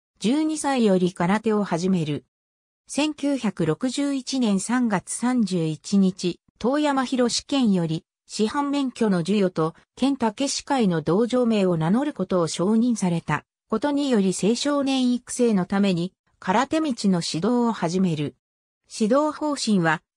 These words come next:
道正俊、君主の拳呉慶を標榜し武道としての空手を深く追求している。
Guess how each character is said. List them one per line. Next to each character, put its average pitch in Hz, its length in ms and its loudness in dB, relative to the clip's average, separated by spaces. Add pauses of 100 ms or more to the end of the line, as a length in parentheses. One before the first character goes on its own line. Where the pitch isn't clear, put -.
(120)
道 175 140 0
正 285 380 -4
俊、 180 340 -4 (240)
君 330 260 -2
主 240 160 -2
の 196 120 2
拳 208 440 -2
呉 208 160 2
慶 247 300 -2
を 185 80 2
標 220 220 0
榜 247 240 0
し 240 160 -4
武 254 100 0
道 247 220 0
と 180 120 -6
し - 140 -6
て 185 100 0
の 160 120 0
空 165 320 0
手 170 180 0
を 156 220 0 (200)
深 - 280 -4
く - 100 -18
追 226 260 -4
求 202 280 -2
し - 100 -6
て 196 160 -2
い 175 140 -2
る。 160 180 -8